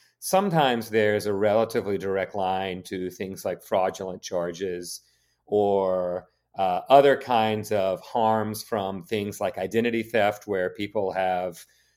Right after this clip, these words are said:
caused a, a concrete and articulable kind of harm. But of course, when lots of our personal information is compromised, sometimes the fallout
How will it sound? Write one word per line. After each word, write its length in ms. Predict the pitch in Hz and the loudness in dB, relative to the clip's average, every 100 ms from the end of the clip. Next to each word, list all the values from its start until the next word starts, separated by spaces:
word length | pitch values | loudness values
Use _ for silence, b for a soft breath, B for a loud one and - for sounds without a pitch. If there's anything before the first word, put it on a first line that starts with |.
| _ | _
caused 640 | - 113 107 104 107 107 95 | -2 4 6 6 4 0 -4
a, 520 | 92 92 87 87 85 - | -2 -2 -4 -6 -8 -8
a 180 | 85 82 | -8 -8
concrete 840 | - 139 135 139 - 120 107 101 | -2 2 2 0 -4 -4 -4 -6
and 140 | 104 87 | -10 -8
articulable 1000 | 85 - 165 165 131 110 101 92 87 90 b b b | -10 -6 -6 -2 0 0 0 0 -2 -6 b b b
kind 360 | - 139 127 110 | -4 0 0 0
of 120 | 98 | -6
harm. 560 | - - 147 139 110 98 | -8 -2 2 4 4 2
But 140 | 120 | -4
of 120 | 120 | -4
course, 480 | - 147 139 - - b b b - | 0 2 2 -2 -12 b b b -4
when 380 | 135 131 123 | 0 0 -2
lots 380 | - 117 160 190 | -2 4 4 4
of 120 | 170 | 0
our 160 | 120 104 | 4 2
personal 520 | - 117 110 110 101 | 2 -2 0 -4 -6
information 760 | 95 - 92 90 90 - 95 85 | -6 -8 -8 -6 -8 -8 -12 -10
is 220 | 87 85 | -10 -10
compromised, 800 | - 117 127 113 95 85 85 85 | -6 -6 -4 -4 -4 -6 -6 -8
sometimes 760 | - 147 156 131 107 104 - - | -6 -8 -2 -2 0 -4 -12 -12
the 500 | 98 92 92 90 87 _ _ _ _ - | -10 -8 -6 -8 -12 _ _ _ _ -4
fallout 640 | - 131 139 113 85 | 4 6 8 6 4